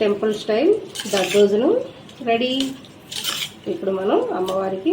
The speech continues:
నైవేద్యం పెట్టేసి పూజ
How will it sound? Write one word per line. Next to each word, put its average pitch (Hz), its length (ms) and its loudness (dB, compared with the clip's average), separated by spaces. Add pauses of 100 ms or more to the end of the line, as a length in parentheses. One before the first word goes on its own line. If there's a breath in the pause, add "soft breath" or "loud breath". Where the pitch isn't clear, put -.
నైవేద్యం 190 460 -6
పెట్టేసి 196 440 -2 (2250)
పూజ 226 140 -6